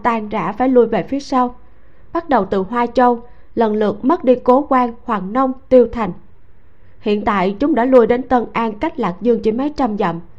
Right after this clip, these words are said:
nhưng nếu không thừa cơ nắm lấy cơ hội hoàn toàn đánh tan quân đội của Mộ Dung Thế,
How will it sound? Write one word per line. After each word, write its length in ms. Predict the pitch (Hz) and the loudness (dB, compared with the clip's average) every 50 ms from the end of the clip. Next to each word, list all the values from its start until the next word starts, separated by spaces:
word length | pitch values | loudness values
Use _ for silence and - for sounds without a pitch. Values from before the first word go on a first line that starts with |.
| - - - - - - - - - - - - - | -20 -20 -20 -20 -20 -20 -20 -20 -20 -20 -16 -8 -2
nhưng 280 | 240 247 254 247 233 226 233 | 4 6 6 6 6 2 0
nếu 180 | 240 277 330 | 0 0 0
không 240 | 339 339 294 247 214 | 2 0 -2 -2 0
thừa 180 | - 240 220 196 | 0 0 0 0
cơ 280 | - - 269 262 254 | 0 0 2 2 2
nắm 220 | 226 226 233 262 285 | 0 -2 -2 -2 0
lấy 120 | 294 302 | -2 -2
cơ 220 | 294 - 254 233 | 0 0 0 0
hội 260 | 220 220 214 190 170 180 | 0 0 -2 -2 -2 -2
hoàn 300 | 180 226 220 208 196 202 | -4 -4 -4 -4 -2 -2
toàn 200 | - 196 185 180 | -2 -2 -2 -2
đánh 160 | 214 233 294 | -4 -4 -4
tan 220 | - 269 247 226 214 | -2 -2 -2 0 2
quân 200 | 233 233 226 214 | 0 0 0 0
đội 180 | 214 180 147 | -2 -2 -2
của 120 | 151 - 254 | 0 0 0
Mộ 200 | 269 226 180 170 | 0 0 0 0
Dung 160 | - 226 202 190 | 0 -2 -2 -2
Thế, 280 | - 226 226 226 254 294 | -4 -4 -2 -2 -4 -6